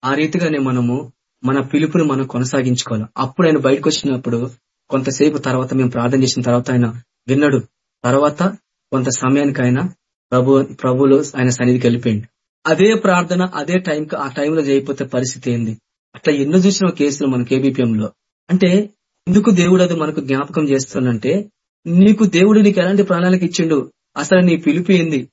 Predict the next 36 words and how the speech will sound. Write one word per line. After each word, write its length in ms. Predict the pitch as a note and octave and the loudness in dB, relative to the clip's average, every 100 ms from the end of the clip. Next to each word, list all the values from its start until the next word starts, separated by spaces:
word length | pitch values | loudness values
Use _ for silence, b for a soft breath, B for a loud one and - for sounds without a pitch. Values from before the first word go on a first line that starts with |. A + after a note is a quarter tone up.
| _ _ _ | _ _ _
తర్వాత 480 | - G3 D#3 C3+ B2 _ _ _ - _ | 2 4 4 0 -10 _ _ _ -20 _
దేవుడు 320 | C#3+ F#3 A#3 G#3+ | 2 4 6 6
నీకు 180 | G#3 | 4
ఎలాంటి 480 | F3 F#3+ G#3+ G#3+ G3+ | 2 2 2 2 0
ఆ-, 420 | - D3+ D3 C#3 C#3+ | 0 -2 -2 0 -2
ఆధిక్యత 300 | E3+ F3 E3 | 0 -2 -4
ఇచ్చి, 200 | D3+ D3 | -2 0
ఎలాంటి 300 | D#3 A3+ A3 | 2 4 4
అధికారం 380 | G3+ A3+ A3 | 2 2 2
ఇచ్చిండు, 280 | G#3 G#3 F#3 | 2 2 -2
మొట్టమొదటి 560 | D3+ C#3 C#3+ G3+ G3+ F#3 | -2 -6 0 2 2 2
అది 140 | E3 | -2
పిలుపు 320 | D#3 D#3+ F3+ | -2 0 0
తగిన 320 | F#3+ F3+ E3+ E3+ E3+ _ | 0 -2 -4 -6 -10 _
తర్వాత 300 | D3+ D#3 D#3 | -2 -2 -2
విషయం 360 | D3+ C#3 C#3 A#2 _ _ _ - | -4 -4 -4 -6 _ _ _ -8
అధికారం 520 | B2+ D#3 E3 E3+ D#3+ | -4 -2 0 0 -2
ఏంది? 320 | C#3+ C3+ A2 _ _ _ - | -2 -2 -4 _ _ _ -4
ఈ 80 | C#3 | -2
మూడు 340 | C3 D3 F#3 | 0 2 2
ప్రపంచాల 560 | F#3 D3+ - D#3+ E3+ D3+ | 2 0 0 -2 0 0
మీద, 220 | C#3 C#3 | 0 -2
సర్వ 340 | C3+ C3+ C#3+ | -2 -2 -2
సృష్టి 320 | D3 D3+ - | -2 -4 0
మీద 120 | D3+ D3 | 0 2
నీకు 240 | C#3 C3 | 0 0
అధికారం 360 | B2+ B2+ C#3 C3 | -2 0 0 -2
ఇచ్చిండు, 340 | B2 B2 A2+ A2 _ | -4 -4 -6 -8 _
ఏలమని 440 | B2+ B2+ D3+ D#3 D#3 | -2 2 2 0 0
చెప్పిండు, 440 | C#3+ C3+ B2+ A2 - _ _ _ | -2 -2 -2 -2 -8 _ _ _
ఏళ్తానువా? 520 | C3+ D3+ D#3+ C3 C#3+ F#3 _ _ - | -2 0 -2 -2 -6 -10 _ _ -8
అది 140 | C3+ | -4
మర్చిపోయింది 560 | C#3 C3+ C#3 F#3+ A3+ F#3 | -2 -2 -2 2 4 4
ఈరోజు 160 | E3 | 2
క్రైస్తవ 360 | D3+ C#3 C3+ - | 0 -2 0 -4
సంఘం. 400 | - B2+ A#2 G#2+ | -4 -4 -4 -6